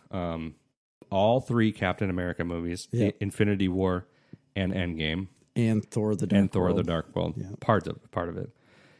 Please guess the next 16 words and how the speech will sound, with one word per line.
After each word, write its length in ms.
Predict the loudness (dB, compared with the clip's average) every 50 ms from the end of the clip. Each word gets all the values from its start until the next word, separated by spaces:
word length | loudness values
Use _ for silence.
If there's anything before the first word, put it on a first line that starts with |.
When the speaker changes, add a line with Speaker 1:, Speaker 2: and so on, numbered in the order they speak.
| _ _ -2
Speaker 1:
And 360 | 0 2 2 2 2 2 2
the 60 | 2
Russo 280 | 4 4 4 6 4 4
brothers 320 | 4 6 6 4 4 2 0
have 100 | 0 0
been 120 | 0 0
around 680 | 0 -2 -2 0 0 0 0 0 0 -2 -2 -4 -6 -10 -16 _ _ _ -8
at 80 | -4 0
least 260 | 2 2 2 2 0
for 100 | -4 -6
two 340 | -6 -6 -2 2 2 4 2
of 80 | 2
those 180 | 0 -2 -4 -4
Captain 340 | -4 -4 -4 -4 -4 -8 -8
America 340 | -8 -6 -8 -8 -8 -8 -8
movies, 420 | -8 -8 -6 -6 -6 -6 -8 -10